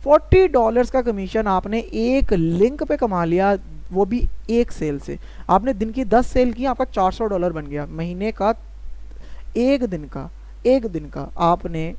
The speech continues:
एक दिन का तीन लाख रुपया बना लिया, जिसको आप कह सकते हैं चार सौ डॉलर को एक लाख बीस हज़ार से, तीन लाख कह रहा हूँ, एक लाख बीस हज़ार रुपया आपका एक दिन का बन रहा है affiliate से।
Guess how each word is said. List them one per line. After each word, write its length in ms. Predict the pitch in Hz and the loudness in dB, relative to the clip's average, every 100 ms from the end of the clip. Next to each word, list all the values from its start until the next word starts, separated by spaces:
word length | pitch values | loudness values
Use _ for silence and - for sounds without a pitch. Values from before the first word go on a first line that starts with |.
| - - 175 | -12 -8 -2
एक 160 | 185 | -2
दिन 120 | 170 | -2
का 120 | 156 185 | -2 -2
तीन 260 | - 208 | 0 -2
लाख 220 | 196 156 151 | 0 0 -2
रुपया 260 | 127 147 | -4 -4
बना 300 | - 151 143 | -6 -6 -6
लिया, 240 | 131 135 139 | -6 -6 -8
जिसको 320 | - 156 180 | -8 -6 0
आप 180 | 175 175 | 4 4
कह 160 | - 196 | 4 2
सकते 320 | 220 180 - | 2 -4 -6
हैं 180 | 170 202 - - - - | -6 -6 -10 -14 -16 -2
चार 180 | 208 226 | 2 4
सौ 120 | 240 | 2
डॉलर 240 | 208 185 | -2 -2
को 260 | 190 220 - - | 0 0 0 2
एक 180 | 190 196 | 4 4
लाख 180 | 190 190 | 2 0
बीस 140 | 170 | -2
हज़ार 180 | 147 147 | -4 -6
से, 80 | 147 | -6
तीन 200 | 180 196 | -2 0
लाख 140 | 214 | 2
कह 100 | 190 | 0
रहा 60 | 220 | -2
हूँ, 80 | |
एक 180 | 202 196 | 0 2
लाख 120 | 202 | 0
बीस 220 | 175 180 180 | 0 -4 -4
हज़ार 180 | 165 | -2
रुपया 160 | 151 180 | 0 0
आपका 180 | 165 185 - | 0 -2 0
एक 140 | 185 160 | -2 -2
दिन 120 | 156 | -8
का 160 | 147 | -8
बन 140 | 151 147 | -8 -8
रहा 140 | 165 | -10
है 60 | - | -8
affiliate 380 | 170 160 165 185 | -8 -6 -4 -4
से। 120 | 254 | -4